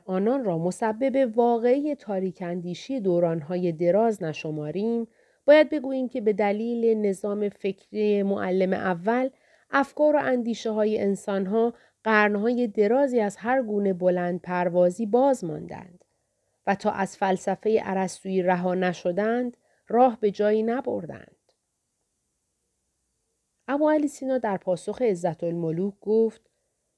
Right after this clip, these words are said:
«تا اندازه حق با شماست. آنها آنطور که باید راهی به سوی حقیقت نگشودند.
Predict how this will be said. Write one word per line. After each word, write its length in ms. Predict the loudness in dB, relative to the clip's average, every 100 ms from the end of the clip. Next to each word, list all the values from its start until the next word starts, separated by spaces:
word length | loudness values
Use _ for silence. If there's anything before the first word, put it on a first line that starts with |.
| _ _ _ _ -4
«تا 120 | 2
اندازه 460 | 4 4 4 2 -2
حق 260 | -2 -6 -2
با 160 | -4
شماست. 640 | -2 -4 -4 -8 -12 -20 -20 _ _ _ _ _
آنها 400 | 0 2 2 2 -2 _ -2
آنطور 440 | -2 2 2 2
که 180 | 2 2
باید 460 | 4 6 4 2 2
راهی 260 | 0 2
به 140 | -2 -4
سوی 280 | -6 -4
حقیقت 560 | -2 -2 -4 -4 -4 -4 -4
نگشودند. 880 | -4 -4 -8 -10 -14 -16 -18 -20